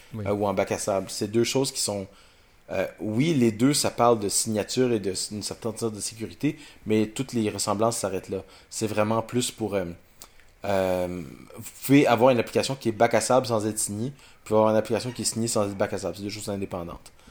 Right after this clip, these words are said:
Speaker 1: Ok.
Speaker 2: Mais c'est, sont reliées, mais sont indépendantes quand même.
Speaker 1: Ok. Donc voilà, c'est, c'est, c'est le début. On vous en reparlera, c'est sûr, il n'y a pas de problème, hein.
Speaker 2: Ah oui,
Speaker 1: Plus
Speaker 2: ça,
Speaker 1: de
Speaker 2: c'est
Speaker 1: détails, on en reparlera
Speaker 2: absolument.
Speaker 1: cet été à la sortie.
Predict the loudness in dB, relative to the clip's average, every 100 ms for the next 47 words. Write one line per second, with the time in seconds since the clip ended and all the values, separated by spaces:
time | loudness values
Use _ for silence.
0 | -10 -2 2 2 4 4 6 6 6 2
1 | 0 -4 -6 -4 -4 -4 -6 -8 -14 -14
2 | -16 -20 _ -20 _ _ _ -20 -20 -20
3 | -20 -20 -20 -20 -12 -8 -4 -6 -8 _
4 | -20 -14 -6 0 4 6 4 2 0 0
5 | 0 -2 -4 -4 -2 0 0 -2 -4 -4
6 | -8 -4 -4 -2 0 0 2 0 0 -4
7 | -10 -12 -12 -12 -10 -10 -10 -12 -10 -10
8 | -8 -8 -10 -10 -2 2 2 2 0 0
9 | 0 0 0 0 0 -2 -6 -6 -4 -4
10 | -4 -8 -8 -8 -8 -8 -6 -8 -10 -14
11 | -16 -14 -14